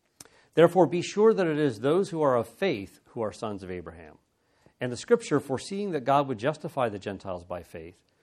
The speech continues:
preached the gospel beforehand to Abraham, saying, 'All the nations shall be blessed in you.' So then, those who are of faith are blessed with Abraham,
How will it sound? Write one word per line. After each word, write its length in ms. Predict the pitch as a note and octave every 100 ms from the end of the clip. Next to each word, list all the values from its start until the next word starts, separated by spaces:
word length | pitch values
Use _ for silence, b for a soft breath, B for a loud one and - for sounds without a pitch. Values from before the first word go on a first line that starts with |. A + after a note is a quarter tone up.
| _ _
preached 320 | - G#3 -
the 80 | E3+
gospel 400 | D3+ D3 C#3+ B2+
beforehand 640 | A#2 G#2+ C#3+ D#3 A#2 G2+ G2+
to 80 |
Abraham, 520 | A#2+ C#3 B2 F#2 F2+ F2
saying, 420 | - G#2+ G#2+ G2+ b b b b
'All 200 | C#3 F3
the 100 | D3+
nations 380 | A#2 G2+ G#2+ F#2
shall 160 | G#2
be 120 | G2 F2+
blessed 420 | F2+ F2+ - -
in 120 | F2
you.' 240 | D#2+ D#2 _ _ _ _ _ _
So 240 | - D#3+
then, 240 | C3+ A#2+ A2
those 280 | C#3+ F#3
who 120 | F#3 D#3+
are 180 | B2+
of 220 | B2+ A#2+ -
faith 440 | - D#3 G2+ -
are 120 | A#2 F#2+
blessed 360 | G2+ A2+ -
with 120 | A#2+
Abraham, 600 | A#2+ B2+ A2+ G2 F#2+ F#2